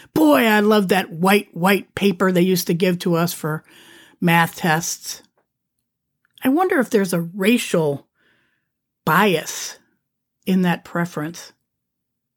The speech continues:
Hmm. I'm sure somebody is writing a paper on that. I almost learned how to fly.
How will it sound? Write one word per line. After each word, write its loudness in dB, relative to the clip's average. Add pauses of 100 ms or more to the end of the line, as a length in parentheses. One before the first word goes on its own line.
(800)
Hmm. -4 (680)
I'm 2
sure 2
somebody 0
is 0
writing -2
a -6
paper -4
on -8
that. -12 (3000)
I 0
almost 2
learned 0
how 2
to -6
fly. -12